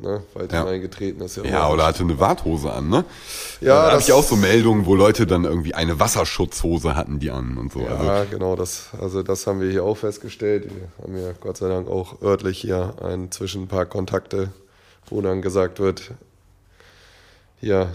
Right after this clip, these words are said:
Speaker 1: die Kandidaten haben wir gesehen, äh, passen hier alle nicht hin und komischerweise wird dann gar im Badebereich ein Netz gefunden. Das hatten alle eine Warthose an, also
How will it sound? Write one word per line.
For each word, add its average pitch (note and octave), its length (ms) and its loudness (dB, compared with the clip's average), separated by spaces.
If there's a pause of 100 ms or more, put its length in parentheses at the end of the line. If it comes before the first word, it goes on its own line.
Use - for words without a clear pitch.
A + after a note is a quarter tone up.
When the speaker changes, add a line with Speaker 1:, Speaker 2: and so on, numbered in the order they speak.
(120)
Speaker 1:
die G2 200 -4
Kandidaten G2 760 0
haben G2+ 140 0
wir F#2+ 100 2
gesehen, G2+ 540 -2 (200)
äh, F#2 200 -4
passen G2 320 -2
hier F#2 120 0
alle F#2 160 0
nicht F#2 200 -4
hin G#2 240 0
und F#2 240 -6
komischerweise F#2 680 -2
wird F#2 140 -4
dann F#2 180 -4
gar F2+ 260 -2
im F2+ 140 -8
Badebereich F#2 640 -4
ein F#2 120 -6
Netz F#2 220 -4
gefunden. F#2 540 -6 (140)
Das - 320 -12 (320)
hatten G2 220 -2
alle G2 200 -2
eine F#2 160 -4
Warthose F#2+ 500 0
an, F#2 240 -4
also F#2 420 -8